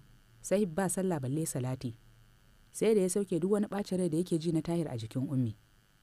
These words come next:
Sai wajajen tara na dare Sahib ya farka daga baccin da ya yi na huce gajiya. Kallon agogo ya yi, sai ya tashi da sauri ya hau saka kayan shi.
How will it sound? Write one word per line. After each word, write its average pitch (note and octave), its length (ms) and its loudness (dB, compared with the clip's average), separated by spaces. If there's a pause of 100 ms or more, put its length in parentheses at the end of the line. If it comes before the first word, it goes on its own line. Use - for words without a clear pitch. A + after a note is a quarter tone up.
(400)
Sai G3 180 2
wajajen A#3+ 380 4
tara A#3+ 180 0
na G#3 80 2
dare G#3+ 220 2
Sahib A3 200 0
ya G3 100 2
farka G#3+ 260 -2
daga C#3+ 160 -2
baccin F#3+ 300 0
da D#3 80 0
ya E3 60 2
yi F3 60 2
na F3+ 80 2
huce F3 280 -4
gajiya. B2 360 -2 (680)
Kallon B3 260 2
agogo E3 320 0
ya D#3+ 60 2
yi, D#3+ 140 -4 (340)
sai - 160 -4
ya G#3 80 2
tashi A3+ 260 -2
da D3+ 80 0
sauri G3 300 0
ya G3 60 2
hau G3+ 100 0
saka F#3+ 220 -4
kayan D3 300 0
shi. A#2+ 220 -6